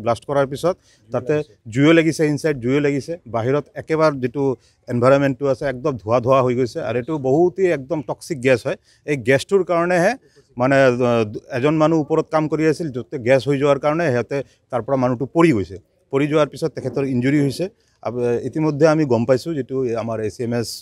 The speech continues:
এন বি কিউ এছৰ মাধ্যমতে আমি গম পাইছোঁ যে দুটা পেচেণ্ট আমাৰ ইয়াতে এডমিট আছে, এই দুজনে আউট অফ ডেঞ্জাৰ হয়। আৰু এজন পেচেণ্ট, তিন নম্বৰ পেচেণ্টো আছিল, কিন্তু তেখেতৰ ইমান ছিৰিয়াছ নহয়, তেখেতে এতিয়া আউট অফ ডেঞ্জাৰ, মানে তিনিজনে ক'ব গ'লে, এ, থাৰ্ড পেচেণ্টটো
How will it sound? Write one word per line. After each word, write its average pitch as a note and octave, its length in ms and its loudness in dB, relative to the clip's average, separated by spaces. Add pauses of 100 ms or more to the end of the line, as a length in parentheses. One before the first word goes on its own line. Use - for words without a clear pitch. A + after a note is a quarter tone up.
(140)
এন A2+ 100 -10
বি A#2 140 -2
কিউ A#2 180 -4
এছৰ B2 160 -8 (500)
মাধ্যমতে A2+ 460 -2
আমি B2+ 160 0
গম A#2 160 4
পাইছোঁ C3 280 0
যে C#3+ 140 -2
দুটা G#2 260 -4
পেচেণ্ট C3+ 300 -4
আমাৰ C3 140 0
ইয়াতে B2 260 -2
এডমিট A#2 240 -4
আছে, B2 140 -10 (100)
এই C3+ 40 -4 (100)
দুজনে D#3 340 2 (640)
আউট A#2 240 -2
অফ C3+ 40 -2 (100)
ডেঞ্জাৰ C3 360 4
হয়। A#2+ 140 -2 (380)
আৰু A#2+ 140 0 (100)
এজন D#3+ 240 0
পেচেণ্ট, F3 340 -2
তিন C#3+ 200 -2
নম্বৰ D3+ 240 0
পেচেণ্টো E3 280 -2 (100)
আছিল, G3 200 0 (300)
কিন্তু C#3 260 -4 (420)
তেখেতৰ C3+ 320 -2
ইমান C#3 260 2
ছিৰিয়াছ C3 300 2 (240)
নহয়, C#3+ 240 2 (460)
তেখেতে A#2+ 300 -8 (120)
এতিয়া A#2 200 -2
আউট G#2+ 220 0
অফ A#2+ 140 0
ডেঞ্জাৰ, B2 300 2
মানে B2 220 -2
তিনিজনে F3+ 340 2
ক'ব G3 100 6 (100)
গ'লে, A3 140 2
এ, B2+ 240 -8 (240)
থাৰ্ড A#2+ 200 -4
পেচেণ্টটো E3+ 300 -6